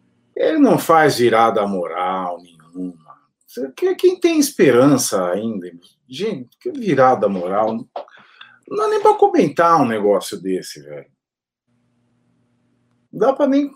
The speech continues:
nem comentar. Ele perdeu a grande chance que ele tinha de fazer a virada na carreira política dele, que foi sendo eleito presidente da República, angariando uma massa heterogênea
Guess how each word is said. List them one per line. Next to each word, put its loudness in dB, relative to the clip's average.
nem -8
comentar. 0
Ele 4
perdeu 4
a 4
grande -2
chance 0
que -2
ele -2
tinha -2
de -12
fazer 2
a 6
virada 2
na -8
carreira -2
política -10
dele, -8
que -14
foi 0
sendo -2
eleito -2
presidente -12
da -10
República, -12
angariando 4
uma 0
massa -4
heterogênea -6